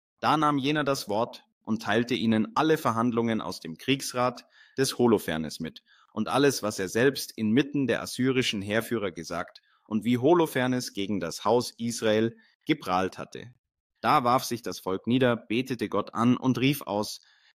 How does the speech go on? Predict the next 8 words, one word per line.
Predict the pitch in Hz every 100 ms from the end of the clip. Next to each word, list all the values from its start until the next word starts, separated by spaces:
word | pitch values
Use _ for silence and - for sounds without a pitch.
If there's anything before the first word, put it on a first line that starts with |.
| _
"Herr | 131 160 151
Gott | - 107
des | 107 104
Himmels, | 127 139 127 -
beachte | - 113 - 123
ihr | - 139 131 -
übermütiges | 156 160 139 131 131 117 113
Verhalten | - 95 104 104 104 104